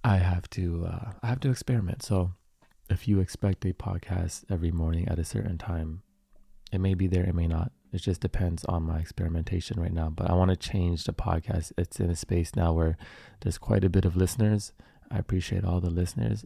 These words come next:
and it's time to evolve it and, um, just make it a better experience for all of you.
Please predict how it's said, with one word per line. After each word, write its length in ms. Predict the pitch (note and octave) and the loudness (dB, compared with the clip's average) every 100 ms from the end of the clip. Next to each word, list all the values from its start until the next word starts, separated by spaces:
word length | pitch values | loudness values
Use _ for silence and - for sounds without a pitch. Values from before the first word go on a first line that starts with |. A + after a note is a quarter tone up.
| - - | -6 0
and 120 | F2+ | 0
it's 100 | - | 0
time 180 | F2+ F2 | -2 -2
to 180 | - | -2
evolve 420 | F#2 D#2+ D#2+ E2+ E2 | -4 -2 0 2 2
it 160 | D#2+ - - - - - _ - | 0 -4 -20 -20 -20 -20 _ 0
and, 720 | F2+ E2 E2 E2 D#2+ D#2+ - - | 2 4 2 2 -2 -4 -6 -8
um, 560 | - C3+ - - A2 - _ - _ | -6 -4 -2 -2 -6 -12 _ -20 _
just 180 | - - | -12 0
make 200 | B2+ C#3 | 2 4
it 60 | G#2 | 2
a 60 | |
better 300 | D#2 F2 F2 | 2 4 6
experience 720 | F2 D#2+ - F#2 E2+ E2 D#2+ - | 6 2 -2 0 2 2 -2 -4
for 180 | F#2 | -4
all 160 | F2 F2 | 0 0
of 140 | E2 | 0
you. 240 | E2 E2 | 0 0